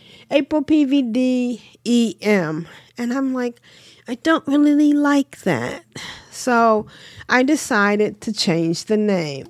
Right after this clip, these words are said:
And I'm going to do a video, uh, later on on how to exactly change the name. But I'll go over the steps with you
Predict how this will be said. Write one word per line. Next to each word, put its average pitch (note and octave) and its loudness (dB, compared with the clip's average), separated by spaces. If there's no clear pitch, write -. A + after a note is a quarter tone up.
And F3+ -2
I'm G#3 0
going C#4+ 0
to C4+ -2
do C4+ 0
a C4 0
video, A3+ 0
uh, F3 0
later G#3 0
on C4+ 0
on G3+ -2
how G3+ -4
to F3+ -2
exactly G#3 -4
change F3 -4
the E3+ -4
name. E3 -4
But E4 0
I'll F4 2
go E4 2
over C#4+ 2
the B3+ 0
steps - -4
with G#3 0
you G3 2